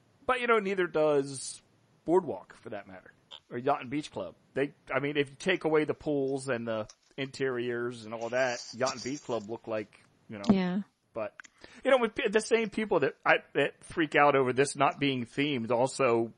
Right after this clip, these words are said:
Speaker 1: poo-poo the, you know, value resorts because they are themed.
Speaker 2: Yeah,
Speaker 1: So,
Speaker 2: they're too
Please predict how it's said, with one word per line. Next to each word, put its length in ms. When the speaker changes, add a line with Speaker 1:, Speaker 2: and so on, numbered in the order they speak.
Speaker 1:
poo-poo 680
the, 240
you 100
know, 200
value 480
resorts 400
because 320
they 140
are 180
themed. 340
Speaker 2:
Yeah, 420
Speaker 1:
So, 140
Speaker 2:
they're 160
too 340